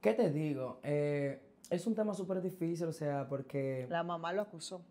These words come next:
Speaker 1: la mamá lo acusó.
Speaker 2: Y lo acusa.
Speaker 1: Claro, yo también di un, di una opinión, eh, en mi
Speaker 2: Ujú.
Speaker 1: momento en el tra-, en el programa que yo trabajo.
Speaker 2: De Fogarate.
Speaker 1: En Fogarate.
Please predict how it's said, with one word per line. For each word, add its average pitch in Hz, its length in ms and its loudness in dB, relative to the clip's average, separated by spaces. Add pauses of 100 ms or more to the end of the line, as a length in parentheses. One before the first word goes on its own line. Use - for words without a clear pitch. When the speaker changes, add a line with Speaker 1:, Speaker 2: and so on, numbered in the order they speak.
(200)
Speaker 1:
la 143 140 8
mamá 139 180 2
lo 143 80 4
acusó. 147 640 4
Speaker 2:
Y 156 40 4
lo 147 120 4
acusa. 147 380 -4 (280)
Speaker 1:
Claro, 147 480 8 (160)
yo 165 220 10
también 156 440 4
di 147 560 6
un, 139 340 0 (120)
di 139 140 2
una 151 120 4
opinión, 160 600 4
eh, 139 220 2
en 131 60 0
mi 135 80 0
Speaker 2:
Ujú. 135 80 0
Speaker 1:
momento 151 220 0
en 143 60 2
el 127 80 -2
tra-, 131 200 0
en 135 100 0
el 135 80 0
programa 135 520 2
que 139 120 -4
yo 127 180 0
trabajo. 160 280 6
Speaker 2:
De 147 60 4
Fogarate. 156 460 2
Speaker 1:
En 147 100 0
Fogarate. 143 580 2